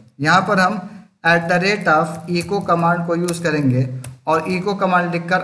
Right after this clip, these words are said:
ऑफ यूज़ करेंगे। echo command किसी भी text को शो करता है, किसी भी text को शो कराने के लिए हम लोग इसका यूज़ करते हैं। Enter दबाते हैं। Next,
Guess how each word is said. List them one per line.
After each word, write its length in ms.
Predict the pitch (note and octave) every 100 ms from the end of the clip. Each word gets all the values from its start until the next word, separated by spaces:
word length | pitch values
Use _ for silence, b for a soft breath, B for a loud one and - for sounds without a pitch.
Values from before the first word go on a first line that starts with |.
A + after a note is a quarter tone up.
| D#3+
ऑफ 220 | D3 -
यूज़ 260 | B2+ A#2 -
करेंगे। 400 | A#2 A2 G#2+ A2 -
echo 280 | F3 F#3 G3+
command 280 | G3 F#3 F#3
किसी 300 | F3+ E3+ F3+
भी 140 | E3+ E3+
text 340 | E3+ D#3+ - -
को 160 | E3+
शो 200 | E3 E3+ C#3
करता 360 | C#3+ C3 D3+
है, 160 | D#3+ E3
किसी 220 | D#3 C#3
भी 100 | D#3 D#3
text 280 | D#3+ D3 -
को 200 | - F3+ G#3 B B B _
शो 220 | - F3+
कराने 400 | E3+ D3+ D3 D3
के 160 | D3+ D3+
लिए 140 | F3
हम 160 | E3+ F#3
लोग 140 | F3
इसका 220 | C#3+ D#3
यूज़ 260 | C#3 A#2 -
करते 280 | A2 - A2+
हैं। 260 | G#2+ A2 - _ _ - -
Enter 320 | D#3+ F3+ G#3
दबाते 380 | G#3+ G#3 G3 G3+
हैं। 380 | F3+ F#3+ F#3 - - _
Next, 280 | E3+ G#3